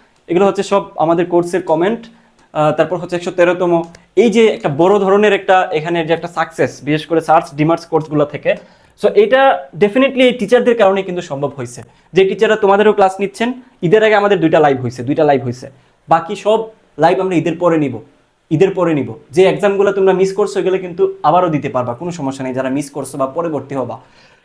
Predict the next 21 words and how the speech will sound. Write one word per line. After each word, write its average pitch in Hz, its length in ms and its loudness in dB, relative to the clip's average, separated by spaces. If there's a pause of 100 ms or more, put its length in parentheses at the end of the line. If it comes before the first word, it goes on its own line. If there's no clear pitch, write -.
(140)
So 196 180 4
আমি 180 180 2
বলবো 240 240 4
যে 247 100 0
তুমি 233 240 -2
ঈদের 202 220 2
আগে 196 180 2
আগে 196 140 2
ভর্তি 170 260 -2
হয়ে 147 160 2
যাও, 156 160 2
অথবা 160 240 0
ঈদের 175 260 0
পরে 185 180 2
দশই 160 280 -2
জুনের 175 220 -2
ভিতরে 160 220 -6
তুমি 160 160 -6
ভর্তি 131 260 -8
হয়ে 165 160 -4
যাও। 220 280 0